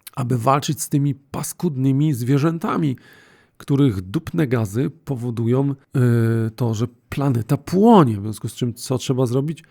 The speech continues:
Znowu zmienić paradygmat w dietetyce i co? Złe wieści dla fanów masła. Naukowcy ostrzegają, ludzie powinni rozważyć zmianę diety.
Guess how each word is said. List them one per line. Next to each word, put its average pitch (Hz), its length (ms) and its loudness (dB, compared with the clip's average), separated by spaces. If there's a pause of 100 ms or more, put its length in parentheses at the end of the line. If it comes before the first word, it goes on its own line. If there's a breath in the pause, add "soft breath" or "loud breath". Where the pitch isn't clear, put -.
(120)
Znowu 202 440 6
zmienić 151 340 6
paradygmat 120 680 2
w 101 320 -16
dietetyce 139 720 -2
i 135 200 -4
co? 196 440 -4
Złe 120 400 0
wieści 196 320 0
dla 180 140 2
fanów 175 340 -2
masła. 151 420 -4
Naukowcy 147 480 -2
ostrzegają, 147 600 -2
ludzie 151 240 -2
powinni 151 340 -4
rozważyć 139 440 0
zmianę 135 280 -2
diety. 110 320 -6